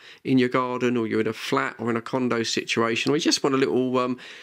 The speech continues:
antenna you can just chuck up on your, take on holiday or whatever. You know, pick up a bit of shortwave, bit of ham radio. Yeah, I, th-, I think it really does hit the mark.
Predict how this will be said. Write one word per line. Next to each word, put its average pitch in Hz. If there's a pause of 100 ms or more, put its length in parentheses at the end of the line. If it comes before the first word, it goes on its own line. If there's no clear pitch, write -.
(760)
antenna 139
you 139
can 139
just 139
chuck -
up - (200)
on 147
your, 139 (180)
take 143
on 147
holiday 147
or 147
whatever. 151 (540)
You 147
know, 139
pick 139
up 127
a 135
bit -
of 131
shortwave, 135
bit 135
of 127
ham 127
radio. 127
Yeah, 127 (100)
I, 127
th-, -
I -
think 127
it -
really 127
does 120
hit -
the 123
mark. 107